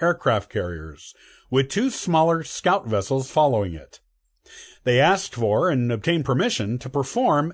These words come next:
evasive maneuvers, but the U F Os continued following them until they reached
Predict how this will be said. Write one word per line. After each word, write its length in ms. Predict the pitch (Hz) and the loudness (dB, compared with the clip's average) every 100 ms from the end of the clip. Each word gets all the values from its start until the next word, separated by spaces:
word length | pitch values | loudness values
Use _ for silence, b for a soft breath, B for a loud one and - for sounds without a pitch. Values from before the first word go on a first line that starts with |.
| - | -2
evasive 460 | 139 127 175 175 170 | 0 2 0 0 0
maneuvers, 640 | 139 139 202 101 87 - B B B - | 0 0 -2 -4 -8 -14 B B B -2
but 140 | 147 | 0
the 100 | 135 | 2
U 220 | 131 208 | 2 4
F 160 | 202 175 | 4 6
Os 340 | 202 151 139 | 6 6 2
continued 500 | - 131 156 202 208 | 0 -2 0 0 -2
following 500 | 170 180 170 131 113 | 0 2 4 2 0
them 300 | 104 98 135 156 | 0 0 -2 -4
until 240 | 120 156 | -2 0
they 140 | 143 131 | 2 2
reached 480 | 196 196 147 - | 0 -2 -4 -10